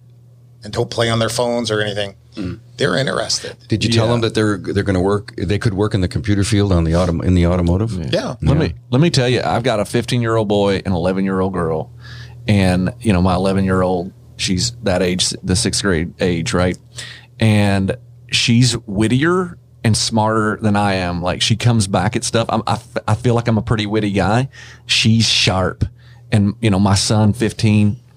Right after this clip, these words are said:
Speaker 3: constantly impresses me with his knowledge and how he challenges. Look, you know, we give these kids a hard time, but let me tell you something.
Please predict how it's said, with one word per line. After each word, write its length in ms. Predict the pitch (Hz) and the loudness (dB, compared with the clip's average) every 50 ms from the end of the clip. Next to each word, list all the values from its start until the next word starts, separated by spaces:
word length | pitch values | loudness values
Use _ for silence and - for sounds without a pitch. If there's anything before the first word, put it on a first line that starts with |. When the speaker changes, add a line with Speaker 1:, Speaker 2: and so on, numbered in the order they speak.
| - - - - - - - | -20 -20 -20 -20 -20 -14 -8
Speaker 3:
constantly 760 | - - - - 127 113 123 123 117 - 113 - 110 107 101 | -8 -6 -2 0 2 4 4 2 2 0 -2 0 2 2 2
impresses 520 | 98 98 - - 101 101 - 113 104 95 | 2 2 0 0 -2 -2 -2 -4 -4 -2
me 160 | 104 104 101 | 0 0 0
with 200 | 98 95 98 107 | 2 0 0 2
his 240 | 110 95 87 - - - - - - - - | 2 0 0 0 -4 -8 -14 -18 -16 -8 0
knowledge 520 | - 98 98 98 98 107 104 104 104 98 98 | 2 2 2 2 2 0 0 0 0 0 0
and 200 | 90 87 85 - | 0 0 2 2
how 100 | 95 85 | 0 0
he 80 | 87 87 | 0 -2
challenges. 580 | - - 110 92 101 104 104 98 107 110 - - - - - - - - | 0 0 0 2 2 0 0 0 0 -2 -2 -6 -14 -20 -20 -16 -4 0
Look, 220 | 127 127 117 - - | 0 0 0 0 0
you 100 | 117 110 | 2 2
know, 160 | 104 98 82 - 55 - - - 85 - - | 2 2 0 -2 -6 -8 -8 -8 -14 -14 -14
we 340 | - - - 113 113 113 | -14 -12 -6 -4 -2 0
give 180 | 104 120 127 117 | 2 2 2 2
these 160 | 120 117 107 | 2 0 0
kids 320 | - - 120 110 104 92 - | 0 -2 -2 -2 -2 -4 -4
a 80 | - 95 | -2 0
hard 280 | 104 110 95 95 92 | 0 0 0 0 2
time, 440 | 113 113 104 104 104 95 92 87 - - | 2 2 4 2 2 0 -2 -4 -4 -2
but 120 | 104 - | -2 0
let 80 | 110 113 | 2 2
me 80 | 113 | 2
tell 160 | 95 117 113 101 | 4 2 2 2
you 80 | 98 | 0
something. 400 | 98 - 101 95 87 87 87 85 | 0 0 -2 -2 0 -2 -2 -4